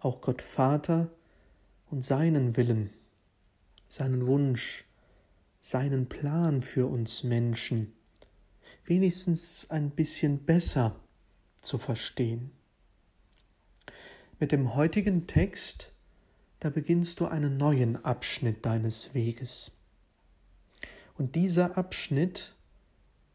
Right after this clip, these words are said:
wird dich nach Jerusalem führen. Du gehst auch diesen Abschnitt deines Weges gemeinsam mit deinen Jüngern.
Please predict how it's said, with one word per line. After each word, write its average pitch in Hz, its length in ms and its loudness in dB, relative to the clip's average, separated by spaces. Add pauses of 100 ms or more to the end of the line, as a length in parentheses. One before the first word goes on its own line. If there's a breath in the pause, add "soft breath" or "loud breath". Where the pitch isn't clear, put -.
(180)
wird 160 240 2
dich 151 260 0
nach 139 160 0
Jerusalem 135 800 2
führen. 113 640 -4 (1600 loud breath)
Du 143 120 -6
gehst 156 260 0
auch 160 140 -2
diesen 143 400 0
Abschnitt 120 480 -4
deines 113 420 -2
Weges 123 560 -2 (640 soft breath)
gemeinsam 117 880 0 (140)
mit 123 180 -2
deinen 113 260 0
Jüngern. 117 460 0